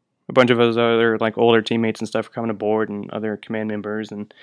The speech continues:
it's been a long flight. We're all very tired. We're all very sad. We're kind of emotionally drained, and then we get word, um, President Trump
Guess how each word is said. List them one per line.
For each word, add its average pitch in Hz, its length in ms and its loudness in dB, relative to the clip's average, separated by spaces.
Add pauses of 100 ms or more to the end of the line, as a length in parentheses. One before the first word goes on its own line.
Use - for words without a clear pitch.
(1000)
it's - 140 -16
been 127 100 4
a 120 60 4
long 120 200 6
flight. 104 400 0
We're 110 100 0
all 110 60 0
very 107 200 -2
tired. 101 520 -8
We're 110 120 -6
all 110 60 -4
very 107 200 -4
sad. 104 500 -8 (220)
We're 107 120 -12
kind 113 140 -2
of 107 80 -8
emotionally 107 440 -4
drained, 107 360 -6
and 104 120 -8
then 110 160 0
we 107 60 -2
get 113 140 0
word, 117 300 0
um, 110 300 -4
President 120 360 4
Trump 120 300 4